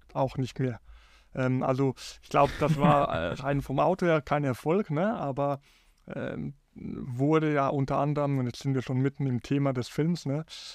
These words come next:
Speaker 1: Ähm, wenn ich mich richtig informiert habe, wurde das Auto auch unter anderem deswegen ausgewählt, weil es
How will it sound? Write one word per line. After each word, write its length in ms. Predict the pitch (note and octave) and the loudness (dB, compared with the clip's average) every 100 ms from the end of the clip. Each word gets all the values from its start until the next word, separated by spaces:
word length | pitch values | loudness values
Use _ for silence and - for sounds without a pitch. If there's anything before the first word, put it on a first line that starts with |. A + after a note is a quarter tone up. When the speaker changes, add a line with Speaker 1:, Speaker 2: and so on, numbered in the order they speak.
| - | -8
Speaker 1:
Ähm, 560 | C#3 B2 B2+ C3 E3+ - - - - - | -4 -2 0 -2 -8 -18 -20 -20 -20 -4
wenn 160 | C3 | -2
ich 120 | C3 | 0
mich 240 | C#3 B2 - | 0 -4 -2
richtig 500 | C#3+ D3 - C#3 - | -2 -2 -6 -8 -6
informiert 640 | D3+ C3 C3+ C3+ D3+ - - | -6 -4 -2 -2 -2 -4 -4
habe, 400 | C#3 C#3+ C3 B2 | -2 0 -2 -2
wurde 260 | D3 D3 | -2 -2
das 320 | C3+ C3+ - - | -2 -6 -6 -4
Auto 300 | C#3+ C3+ - | -4 -2 -4
auch 200 | C#3 C#3 | -4 -4
unter 340 | D3 C#3+ C#3 | -4 -2 -2
anderem 400 | C3+ C#3+ C#3+ C3 | -2 -2 -2 -2
deswegen 600 | - D3 - C#3 D3 C#3+ - | -2 -2 -4 -4 -4 -4 -6
ausgewählt, 960 | D3 - - - C#3+ C#3+ C#3+ C#3+ - C3 | -6 -6 -6 -4 -2 -2 -2 -4 -6 -2
weil 180 | C3+ | 0
es 140 | C3+ | 0